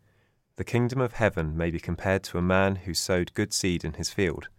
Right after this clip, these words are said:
But while his men were sleeping, his enemy came and sowed weeds among the wheat and went away. So when the plants came up and bore grain,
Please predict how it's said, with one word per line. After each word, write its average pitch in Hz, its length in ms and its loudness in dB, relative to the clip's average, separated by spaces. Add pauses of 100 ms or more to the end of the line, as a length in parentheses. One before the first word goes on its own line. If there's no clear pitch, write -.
(580)
But - 180 -4
while 113 180 6
his 117 180 -6
men 98 220 2
were 87 60 0
sleeping, 82 720 -4
his 92 220 -2
enemy 104 300 6
came 87 380 2
and 90 140 -2
sowed 95 400 2
weeds 98 440 2
among 87 340 2
the 85 80 -2
wheat 90 380 -2 (100)
and 87 120 -2
went 85 200 -2
away. 78 320 -2 (720)
So - 160 -2
when 117 180 6
the 113 60 2
plants 98 440 4
came 82 240 -2
up 76 160 -4
and 85 80 -2
bore 85 180 0
grain, 76 400 0